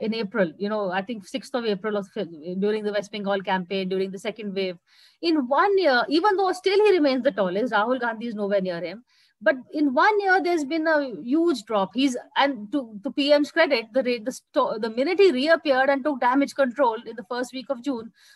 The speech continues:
those ratings have again picked up. So it's the enigma of a man. I mean, do, do we see, is there going to be this, uh,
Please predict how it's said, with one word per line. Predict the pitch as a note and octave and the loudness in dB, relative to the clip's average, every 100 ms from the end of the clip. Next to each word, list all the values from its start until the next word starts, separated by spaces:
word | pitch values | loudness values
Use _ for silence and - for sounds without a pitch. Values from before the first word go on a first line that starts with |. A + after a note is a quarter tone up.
| - | -4
those | D4 C4+ | -2 0
ratings | C#4 C4+ D#4 D4+ | 0 -2 -4 0
have | D4 C#4 | 2 2
again | C4 D4+ | 0 0
picked | C4 G#3 F#3 | 0 -4 -4
up. | D#3+ _ _ _ _ | -6 _ _ _ _
So | - E4+ | -6 -2
it's | C4+ D4+ - | 0 -2 -4
the | E4+ | 2
enigma | C#4+ C#4+ D4+ E4+ F4+ | 4 2 0 2 2
of | E4 | 2
a | D#4 | 0
man. | C4+ A#3 | 2 0
I | A3 | 0
mean, | A#3 A3 | -4 -6
do, | A3 A3 | -8 -6
do | C4 | -4
we | D#4+ | -2
see, | D#4+ E4 | -2 -4
is | D#4 | -2
there | C#4 D4 | 0 0
going | D#4 | 0
to | D4+ | -4
be | D#4+ | -4
this, | C#4 D4 - | -6 -8 -8
uh, | - C#3+ C3 | -6 -4 -4